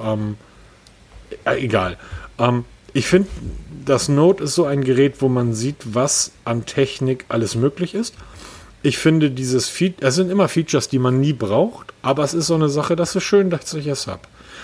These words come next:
Zum Beispiel das Honor View hat, ist nicht spritzwassergeschützt. Das hat mich eigentlich bis vor drei Jahren, also insgesamt dann zehn Jahre,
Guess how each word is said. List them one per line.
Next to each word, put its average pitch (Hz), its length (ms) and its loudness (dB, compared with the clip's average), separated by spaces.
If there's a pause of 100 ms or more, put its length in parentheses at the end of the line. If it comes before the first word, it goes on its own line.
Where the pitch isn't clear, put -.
(140)
Zum 147 140 0
Beispiel 160 280 2
das 147 220 2
Honor 151 380 2
View 151 300 2
hat, 139 240 -4 (240)
ist 123 180 2
nicht 156 280 2
spritzwassergeschützt. - 1120 -2 (320)
Das - 220 0
hat 151 180 -2
mich 147 260 -2
eigentlich 127 340 0
bis 143 140 0
vor 135 120 2
drei 120 260 2
Jahren, 139 440 2 (640)
also 92 180 -8
insgesamt 101 420 -4
dann 92 120 -8
zehn 147 320 4
Jahre, 151 360 0